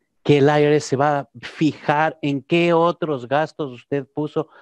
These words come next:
para tratar de auditar? De ninguna manera. Aquí tenemos una gran cantidad de dinero, más del cincuenta por ciento del dinero pagando impuestos.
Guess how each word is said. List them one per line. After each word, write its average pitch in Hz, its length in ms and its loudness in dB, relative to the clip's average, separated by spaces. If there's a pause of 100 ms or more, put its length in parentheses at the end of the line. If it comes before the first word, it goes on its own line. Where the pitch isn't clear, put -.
(120)
para 139 240 2
tratar 131 540 -2
de 139 100 -4
auditar? 127 680 -4 (760)
De 175 200 2
ninguna 143 440 -2
manera. 127 520 -4 (420)
Aquí 151 560 -2 (100)
tenemos 147 600 0 (140)
una 156 300 2
gran 160 440 0
cantidad 156 480 -2
de 143 120 -2
dinero, 123 240 -4
más 185 220 0
del 175 160 -4
cincuenta 139 680 -4
por 117 180 -8
ciento 120 460 -4
del 123 180 -2
dinero 175 520 0 (460)
pagando 127 440 0
impuestos. - 720 -6